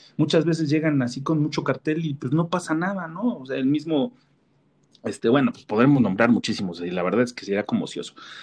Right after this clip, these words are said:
pero sí, creo que, este, el equipo tiene que esperar, o mejor, la di-, la directiva tendría que esperar para ver los resultados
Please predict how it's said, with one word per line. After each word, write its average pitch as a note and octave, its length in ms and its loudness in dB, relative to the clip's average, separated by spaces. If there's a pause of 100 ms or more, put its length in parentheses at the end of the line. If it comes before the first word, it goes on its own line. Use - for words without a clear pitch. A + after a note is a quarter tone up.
(160)
pero B2 260 6
sí, D#3+ 300 0 (280)
creo E3 260 6
que, D#3 180 0
este, A#2+ 500 -4 (260)
el C3 220 2
equipo E3+ 380 -4
tiene D#3 300 0
que B2 80 -4
esperar, A#2 400 0
o C3+ 100 2
mejor, B2 380 2
la A#2+ 80 4
di-, A#2 220 0
la B2 180 2
directiva A#2+ 420 2
tendría C3 320 2
que C#3 100 -8
esperar A#2+ 360 -2
para A2+ 280 -2
ver B2+ 220 0
los D#3 180 2
resultados A#2+ 640 0